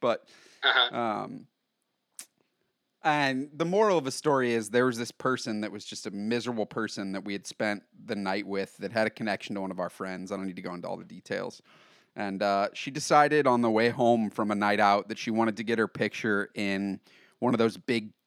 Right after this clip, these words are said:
Speaker 1: like, cat uh, construction equipment things, like, with the
Speaker 2: Oh, wow.
Speaker 1: the scooper
Speaker 2: Sure.
Speaker 1: on it. And the door
Speaker 2: Yeah,
Speaker 1: was
Speaker 2: yeah.
Speaker 1: open, and it was just, like, sitting on the street. And she's like, "I want my picture in it." And so, um, she had just been annoying us all night, and we were like, "No, like, come on, we're going home."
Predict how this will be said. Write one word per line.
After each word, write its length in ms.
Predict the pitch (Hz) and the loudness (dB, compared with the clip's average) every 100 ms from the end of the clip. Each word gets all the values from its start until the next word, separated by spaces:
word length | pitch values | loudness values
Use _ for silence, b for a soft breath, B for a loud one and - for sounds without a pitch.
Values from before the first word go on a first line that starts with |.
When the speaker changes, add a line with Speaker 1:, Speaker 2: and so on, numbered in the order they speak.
| _ - | _ -10
Speaker 1:
like, 280 | 117 101 - | -4 -4 -4
cat 440 | - 120 107 110 _ _ _ _ | -2 2 2 2 _ _ _ _
uh, 300 | 110 95 95 95 | -4 -2 -2 -4
construction 560 | 113 - 113 - 131 | -10 -4 -4 -2 -2
equipment 520 | 131 156 - 165 - - | 2 2 4 2 0 2
things, 420 | 165 160 165 127 | 4 4 0 -2
like, 180 | 101 - | -6 -6
with 120 | - | -12
the 100 | - _ - | -18 _ -2
Speaker 2:
Oh, 220 | 135 147 113 | 0 2 2
wow. 200 | 127 113 | 0 0
Speaker 1:
the 80 | 110 | -6
scooper 220 | - 123 | 0 4
Speaker 2:
Sure. 180 | 151 143 | 6 6
Speaker 1:
on 100 | 151 | 4
it. 140 | 160 - B B B | 2 -8 B B B
And 80 | 139 | -2
the 60 | 135 | 4
door 220 | 147 214 | 6 8
Speaker 2:
Yeah, 60 | 196 | 8
Speaker 1:
was 120 | 127 | 8
Speaker 2:
yeah. 60 | 123 | 6
Speaker 1:
open, 320 | 117 107 101 | 6 0 0
and 100 | 98 | -2
it 40 | |
was 160 | 110 107 | -2 -6
just, 120 | - | -2
like, 140 | 123 - | -2 -2
sitting 320 | - 135 151 | 2 4 4
on 80 | 131 | 2
the 60 | |
street. 300 | - 160 156 | 0 0 0
And 80 | 107 | -2
she's 120 | - | -8
like, 120 | 147 | 0
"I 40 | 180 | 2
want 180 | 202 220 | 2 2
my 100 | 208 | 2
picture 440 | 214 208 214 190 | 2 2 4 6
in 120 | 151 | 6
it." 220 | 117 95 - _ _ | 4 2 -6 _ _
And 160 | 113 107 | -10 -4
so, 380 | 120 113 113 113 b b b b b 117 | 2 2 2 -2 b b b b b -6
um, 520 | 113 104 95 104 117 _ _ _ _ - - | -2 -2 -4 -10 -16 _ _ _ _ -20 -8
she 180 | - 180 | 0 2
had 100 | 165 | 2
just 160 | 160 | 0
been 100 | 156 | 2
annoying 400 | 135 123 147 143 | 4 4 6 4
us 120 | 123 - | 0 0
all 280 | 139 175 | 6 6
night, 320 | 139 131 156 123 | 6 6 6 6
and 100 | 113 | 2
we 80 | 117 | 2
were 100 | 113 | 2
like, 200 | 110 - | -2 -4
"No, 440 | 151 180 185 170 | 4 8 8 8
like, 220 | 127 110 | 4 0
come 220 | - 151 | -2 -4
on, 380 | 143 139 151 143 | 0 2 2 2
we're 100 | 127 | 2
going 260 | 123 135 131 | 4 6 6
home." 580 | 120 135 135 131 120 | 8 8 8 6 2